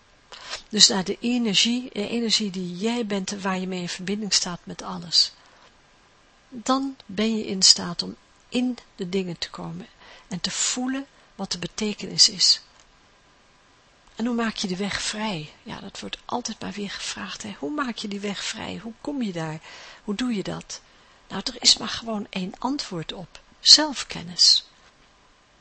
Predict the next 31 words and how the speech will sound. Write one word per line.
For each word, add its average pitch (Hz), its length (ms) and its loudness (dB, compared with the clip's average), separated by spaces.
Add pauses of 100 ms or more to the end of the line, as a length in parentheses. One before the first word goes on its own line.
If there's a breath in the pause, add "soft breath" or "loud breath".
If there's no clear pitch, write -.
(1500)
Er 226 180 -4
zijn 254 200 2
natuurlijk 240 540 -6
tientallen 254 580 0
wegen 233 400 -2
om, 208 240 -4 (920 loud breath)
om, 220 360 -6
om 226 160 -2
dat, - 460 -2
om 240 140 -2
die 220 100 2
zelfkennis 226 680 4
op - 160 -4
te 240 100 -4
doen. 247 140 -4
Dat 233 140 -6
moet 226 140 -4
je - 140 -4
allemaal, 254 360 -4
daar 226 80 -4
ga - 140 0
je 208 100 -2
allemaal 240 240 2
zelf 226 380 6
over. 208 400 -6
Dat - 180 -20
moet 220 100 -8
je - 60 -10
allemaal 247 200 -6
zelf 208 360 0
weten. 180 340 -8